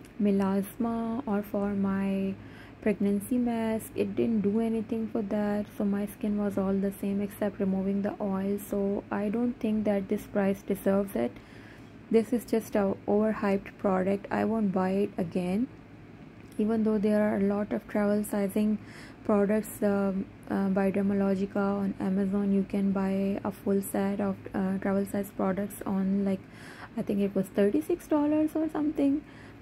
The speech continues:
but this product was eighteen dollars, and I don't like it for long-term use. And you cannot store it for long, like a month or so, and it says, like, how much you can store it. It says, like,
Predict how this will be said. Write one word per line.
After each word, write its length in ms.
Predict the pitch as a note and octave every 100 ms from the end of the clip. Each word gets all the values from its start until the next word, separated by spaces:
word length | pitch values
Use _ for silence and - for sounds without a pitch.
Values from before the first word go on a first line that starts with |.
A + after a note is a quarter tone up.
| - - -
but 400 | G3+ G#3 G#3 G3
this 160 | A#3 -
product 420 | - G#3 G#3 -
was 200 | G#3 G3+ -
eighteen 340 | A3 G#3+ A#3
dollars, 400 | A#3 A3 A3 A3 G#3+
and 160 | G3+ -
I 460 | G#3+ G3 G#3 - - - - - F3
don't 440 | G3+ G#3 G3+ - F#3
like 340 | F#3+ G3 -
it 180 | G#3+ -
for 240 | - G3+
long-term 580 | G3 G#3+ G#3+ G3 F#3+ F#3
use. 340 | G3 - - - -
And 240 | G#3+ G3
you 80 | G3+
cannot 420 | G3+ G#3 G3+ G3
store 460 | - - G#3 G3+ G3+
it 200 | G#3 G3+
for 220 | - F#3+
long, 260 | F#3+ F#3 G3 G3
like 200 | F#3+ F#3+
a 60 |
month 340 | F#3 F#3+ F#3+ G#3
or 160 | G3
so, 360 | F#3+ G3+ G3 G#3
and 200 | G3 F#3+
it 120 | F#3+
says, 400 | - G3+ G3 G3
like, 200 | G3 G3
how 140 | G3+
much 300 | G3 G#3 -
you 60 | G3+
can 200 | G#3 G3+
store 380 | G3 G3 F#3+ G3
it. 100 | G3
It 120 | G3
says, 320 | - G#3 G3+
like, 120 | G3+